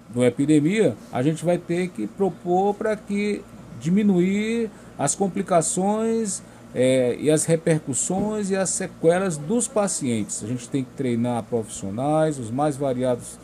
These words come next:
pessoas da saúde que estão envolvidas com esses casos, é, tentar, é, fazer com que a, o chikungunya nós temos mais ou menos, é, na, uma divisão que se, que se faz,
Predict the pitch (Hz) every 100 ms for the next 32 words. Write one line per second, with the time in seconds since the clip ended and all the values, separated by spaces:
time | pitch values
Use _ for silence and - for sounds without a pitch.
0 | - - - - 123 - 131 110 143 135
1 | 131 120 123 110 - - 117 113 107 117
2 | 101 104 - 113 110 101 95 - - -
3 | 120 117 - - - 131 165 170 156 -
4 | - - - 123 127 127 - 156 131 156
5 | 151 147 139 120 - - 123 127 127 123
6 | 117 113 135 131 151 147 123 147 127 101
7 | - - - - 117 - - - - -
8 | 117 - 147 139 143 151 147 - 147 131
9 | - - - 123 131 131 139 123 - -
10 | - 104 107 98 - - - - 123 117
11 | 110 123 107 135 131 - 107 - - 117
12 | 139 131 120 -